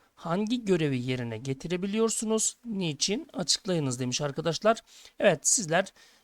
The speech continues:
e, şu anda birer öğrencisiniz arkadaşlar. Ortaokula giden birer öğrencisiniz.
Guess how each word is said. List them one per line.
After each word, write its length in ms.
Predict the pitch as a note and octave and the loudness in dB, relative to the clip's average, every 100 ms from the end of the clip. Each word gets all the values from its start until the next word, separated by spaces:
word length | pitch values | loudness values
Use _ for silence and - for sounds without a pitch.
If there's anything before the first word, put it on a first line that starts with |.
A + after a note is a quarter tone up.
| _ | _
e, 240 | D#3 C3+ B2+ | -2 -2 0
şu 180 | - F#3 | 2 2
anda 260 | D3+ G3+ | 2 2
birer 220 | E3 G#3+ - | 6 4 6
öğrencisiniz 800 | D3 C#3+ C#3+ D#3 F#3+ D3+ B2+ A#2 | 4 6 4 2 2 2 2 0
arkadaşlar. 500 | A#2 C3 A#2 - G#2+ | -2 -4 -6 -4 -2
Ortaokula 560 | D#3 C#3+ D#3+ - B2 | 0 0 -2 -4 -6
giden 300 | A2+ C#3+ D4+ | -6 -4 -4
birer 200 | D4 A3+ | 0 2
öğrencisiniz. 800 | G3 F3+ E3 E3 - C#3 E3+ - | 4 6 4 4 2 2 2 0